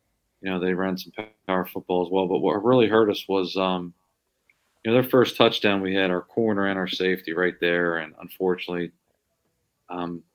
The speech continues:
did knock the ball down. It was third and fourteen. We had 'em in a hole, and, um, the two guys were exactly where they should have been. It's just, um,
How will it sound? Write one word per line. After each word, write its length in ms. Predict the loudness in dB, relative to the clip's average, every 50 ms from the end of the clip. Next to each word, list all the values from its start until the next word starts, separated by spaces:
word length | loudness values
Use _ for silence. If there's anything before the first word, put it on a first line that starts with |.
| _ _ _ _ 2
did 180 | 4 4 4
knock 280 | 4 2 0 0 0 -2
the 60 | -6
ball 280 | -4 0 0 0 0 0
down. 320 | 0 0 0 0 0 0
It 100 | -2 -4
was 140 | -6 -10 -8
third 260 | 0 2 2 2 2
and 140 | 0 -4 -6
fourteen. 720 | -4 -2 -2 -2 -2 -6 -4 -4 -2 -2 0 -2 -4 -6 -10 _ _ _ _ _ _ _ _ _ _ _ _ _ _ _ _ _ _ _ _ _ _ _ _ -8
We 80 | -4 2
had 140 | 2 2
'em 120 | 4 2 0
in 60 | -2
a 40 | -4
hole, 480 | -2 0 2 2 2 2 0 -4 -8 -10 _ _ _ _ _ _ _ _ _ _ _ -20 _ _ _ _ _ -14 -10
and, 240 | -8 -8 -6 -6
um, 300 | -6 -6 -6 -8 -10 -10 -10
the 60 | -12
two 200 | -10 -4 -2 -2
guys 340 | 2 2 2 2 2 2 0
were 80 | -2 -4
exactly 480 | -4 -4 -6 -4 -4 -4 -4 -4 -4
where 80 | -4 -2
they 140 | -2 -4 -4
should 240 | -6 -4 -4 -2 -2
have 100 | -2 -4
been. 260 | -4 -4 -4 -4 -6
It's 140 | -6 -6 -6
just, 380 | -4 -4 -4 -6 -6 -8 -6
um, 420 | -6 -4 -4 -6 -6 -8 -10 -12